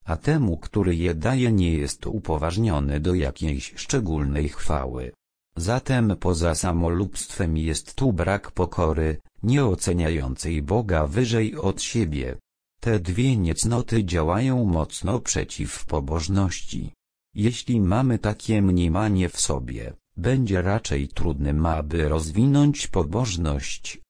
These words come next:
to jest obowiązkową miłość do Boga. Jak wtedy wesprzeć pobożność, by mogła się ukazać? Jeżeli pozwolimy wierze w Boga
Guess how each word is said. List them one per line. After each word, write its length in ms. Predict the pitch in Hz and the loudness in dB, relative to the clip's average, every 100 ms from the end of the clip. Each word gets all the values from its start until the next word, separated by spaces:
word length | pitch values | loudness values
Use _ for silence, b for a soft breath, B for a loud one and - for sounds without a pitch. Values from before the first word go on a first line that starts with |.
| _ | _
to 220 | - 85 85 | -2 -2 0
jest 420 | 95 143 - - | 0 0 -4 -2
obowiązkową 1120 | 113 98 92 101 92 - - 127 104 85 78 | 0 2 2 2 2 0 0 0 0 0 0
miłość 600 | 78 113 143 131 120 - | 0 2 2 2 0 -2
do 240 | 107 95 73 | 0 2 2
Boga. 420 | 80 65 64 55 - _ _ _ | 0 -2 -4 -8 -14 _ _ _
Jak 400 | 95 90 82 - - | 2 2 2 -4 -10
wtedy 500 | - 139 117 110 92 | -2 0 2 2 2
wesprzeć 680 | 104 143 - - 117 - | 0 0 -2 -2 -2 -2
pobożność, 800 | - 87 110 143 104 104 92 - | -2 0 2 0 2 0 0 -2
by 180 | 80 80 | -2 0
mogła 480 | 80 117 120 123 123 | 2 0 2 0 0
się 240 | - 107 | 0 0
ukazać? 920 | 101 92 87 76 64 67 64 - - - _ _ _ - | 2 0 -2 -2 -2 -6 -8 -10 -16 -18 _ _ _ -10
Jeżeli 520 | 87 90 101 139 120 | -2 0 2 2 0
pozwolimy 720 | 98 90 78 87 85 82 76 73 | 0 0 0 0 0 0 0 0
wierze 440 | 104 131 107 104 | 0 0 0 0
w 100 | 82 | 0
Boga 500 | 80 127 98 78 | -2 0 2 0